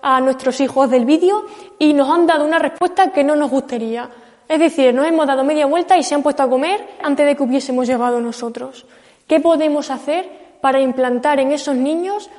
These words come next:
serenidad y paciencia, habilidades necesarias para su futuro? Bueno, pues vamos con un par de ideas. La primera de ellas, a los mamás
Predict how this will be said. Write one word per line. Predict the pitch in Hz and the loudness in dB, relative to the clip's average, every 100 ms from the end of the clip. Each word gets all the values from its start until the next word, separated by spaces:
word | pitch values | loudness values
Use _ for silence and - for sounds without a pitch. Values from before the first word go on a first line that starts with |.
| - | -18
serenidad | - 285 269 262 262 349 381 | -2 2 2 2 -2 -4 -4
y | 311 | -4
paciencia, | 262 240 262 285 262 240 226 226 - - | -6 -8 -2 0 0 -2 -6 -8 -10 -8
habilidades | 262 254 262 269 311 349 | -2 0 0 0 0 -2
necesarias | 302 - 277 - 285 262 262 | -4 -6 -6 -4 -2 -2 -6
para | 254 247 | -8 -8
su | 233 | -10
futuro? | 247 226 220 226 254 _ _ _ _ - | -10 -8 -8 -10 -16 _ _ _ _ -2
Bueno, | 262 277 247 | 2 4 4
pues | 254 | 2
vamos | 277 311 | 2 0
con | 311 277 | -2 -2
un | 262 269 262 | 0 0 0
par | 269 254 | 0 0
de | 254 | -2
ideas. | 220 220 226 - - - - _ 269 | -2 -6 -8 -12 -20 -20 -20 _ 0
La | 285 254 | 0 2
primera | 302 359 381 320 | 2 2 0 2
de | 240 220 | 0 0
ellas, | 226 240 277 - _ _ _ _ | -6 -10 -14 -20 _ _ _ _
a | 277 | 2
los | 269 269 | 4 4
mamás | 269 302 440 - | 2 0 -4 -8